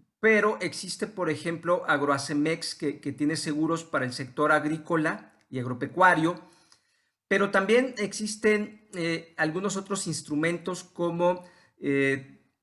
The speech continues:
eh, empleo temporal, donde, eh, a la gente se le da alguna, a-, algún medio de vida a cambio de trabajo.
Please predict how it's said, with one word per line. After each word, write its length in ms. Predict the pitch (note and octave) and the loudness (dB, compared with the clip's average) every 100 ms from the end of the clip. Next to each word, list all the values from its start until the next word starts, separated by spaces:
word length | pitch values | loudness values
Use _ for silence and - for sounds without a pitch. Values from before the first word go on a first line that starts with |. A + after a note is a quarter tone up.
| - | -4
eh, 260 | C#3 C3+ C#3 | -2 -2 -2
empleo 340 | C#3+ D#3 F3 | -2 2 0
temporal, 840 | F3+ D#3 A#2+ D3 D#3 F#3 G#3 - _ _ _ _ | 2 0 2 4 4 4 -2 -10 _ _ _ _
donde, 640 | - D#3 D#3+ E3+ F3 F3 - | -2 0 2 2 2 2 -2
eh, 180 | D#3 D3+ | -4 -2
a 100 | C#3 | -4
la 100 | C3 | -4
gente 340 | C#3+ D3+ D3+ | -4 -6 -4
se 160 | E3+ E3+ | -6 -2
le 100 | D3+ | 0
da 100 | D3+ | 0
alguna, 560 | E3 D#3 D3 D#3+ E3+ | 0 -2 -2 2 2
a-, 220 | E3+ - D3+ | 0 -2 -8
algún 300 | D3 C#3 E3 | -4 -2 0
medio 220 | E3+ F3 | 0 2
de 140 | D#3 | 2
vida 520 | D3+ F#3 E3 F3 - _ _ _ | 0 0 -2 -2 -8 _ _ _
a 140 | B2+ | -8
cambio 300 | B2 D3 D3+ | -2 0 2
de 100 | D#3 | 2
trabajo. 800 | D3+ D3+ C3+ D#3+ E3+ - D#3+ G3+ | 2 0 4 6 4 0 -4 -6